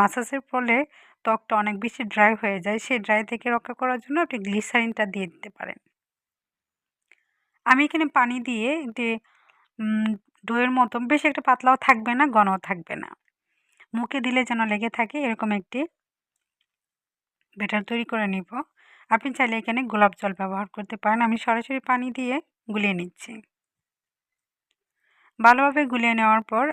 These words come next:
আপনি মুখে, হাত পায়ে, গলা ঘাড়ে যেখানে আপনার মনে হবে যে কালো, সেখানে আপনি ব্যবহার করতে পারবেন। রাতে ঘুমাতে যাওয়ার আগে এমন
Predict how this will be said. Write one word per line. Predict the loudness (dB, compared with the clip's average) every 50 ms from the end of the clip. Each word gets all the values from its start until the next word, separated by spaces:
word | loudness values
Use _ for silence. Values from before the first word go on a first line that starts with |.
| 0 -2 -2
আপনি | -2 _ -8 -8 -6 -6 -6 -8 -8 -6 -4 -2
মুখে, | 0 0 -2 -4 -6 -6 -4 -2 -2 -2 -2 -4
হাত | -2 -4 -4 -4 _
পায়ে, | -4 -2 0 0 0 -2
গলা | 0 0 2 4 4 4 2 2
ঘাড়ে | 2 2 4 4 4 2 0
যেখানে | 0 0 0 -2 -2 2 4 4 2
আপনার | 2 2 0 2 2 2 0 _ _ -20 _ -20 _ _ _ 0
মনে | 2 2 2 2 0 0
হবে | 0 0 0 0
যে | 0 -2 -4 0 0
কালো, | 2 2 2 4 2 2 2 2 _ _ _ _ _ _ _ _ _ -10
সেখানে | -8 -8 -6 -4 -4 -2 -2
আপনি | -4 -4 -4 0 0
ব্যবহার | 0 0 0 -6 -8 -8 -10
করতে | -12 -12 -12 -10
পারবেন। | -6 -4 -4 -4 -4 -6 -10 -12 -12 -20 _ _ _ -20 -20 -20 -20 -14 -4 2
রাতে | 4 4 4 4 2 -4
ঘুমাতে | -4 -2 0 0 0 -2 -4 -6 -2
যাওয়ার | 0 2 2 2 0
আগে | 0 -2
এমন | -2 -2 -2